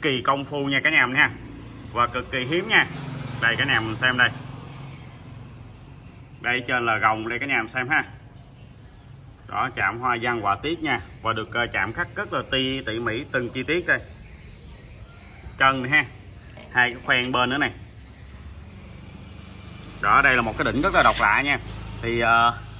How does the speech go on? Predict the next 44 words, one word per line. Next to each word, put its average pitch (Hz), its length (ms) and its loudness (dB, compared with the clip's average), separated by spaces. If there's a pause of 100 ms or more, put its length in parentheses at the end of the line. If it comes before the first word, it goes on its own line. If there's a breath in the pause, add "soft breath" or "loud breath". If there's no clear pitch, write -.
cái 151 100 -4
đỉnh 127 160 -4
này 160 140 -2
mà 120 120 0
bạn 110 220 2
nào 123 120 0
muốn 120 120 -4
cần 120 260 2
thêm 139 200 -4
chi 143 160 -6
tiết 190 260 -4
hoặc 131 160 -8
thông 135 220 -4
tin 139 280 -4
cái 151 80 -6
đỉnh 117 180 -6
này 131 180 0 (500 loud breath)
thì 113 80 -8
có - 80 -8
thể 127 180 -4
liên 143 200 -4
hệ 104 140 -2
trực 104 200 -10
tiếp 185 180 -6
lại 110 140 2
với 143 140 0
em 131 120 0
nha. 127 140 -2 (1500)
Đó, 104 360 2
đây 117 120 0
cả 120 80 -8
nhà 123 100 -4
mình 107 100 -2
xem 120 200 -4
ha. 131 180 0 (1400)
Và 110 180 4
cái 131 100 -2
đỉnh 123 180 -2
này 151 100 0
là 120 100 4
hàng 113 240 2
siêu 143 180 0
tầm 120 240 4
nha. 131 140 2